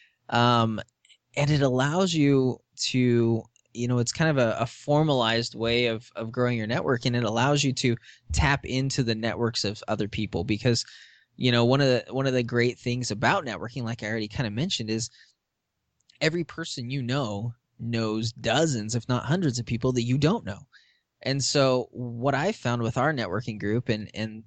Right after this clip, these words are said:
the group that I'm in includes, uh, Matt, you know, Matt McWilliams, like I, like you and I have mentioned, and, and, uh, Scott Barlow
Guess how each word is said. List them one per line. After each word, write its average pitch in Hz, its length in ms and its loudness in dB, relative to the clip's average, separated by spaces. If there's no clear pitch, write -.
the 127 100 0
group 143 260 2
that 120 120 2
I'm 117 220 0
in 117 180 -2
includes, 113 480 -2
uh, 104 200 -2
Matt, 104 200 -6
you 117 80 -4
know, 107 100 -2
Matt 101 180 -2
McWilliams, 104 720 -4
like 110 240 -6
I, 92 100 -2
like 98 260 -6
you 107 200 -2
and 101 80 2
I 101 80 2
have 101 120 0
mentioned, 107 400 -2
and, 101 220 -4
and, 107 300 0
uh, 101 120 2
Scott 110 380 0
Barlow 113 500 4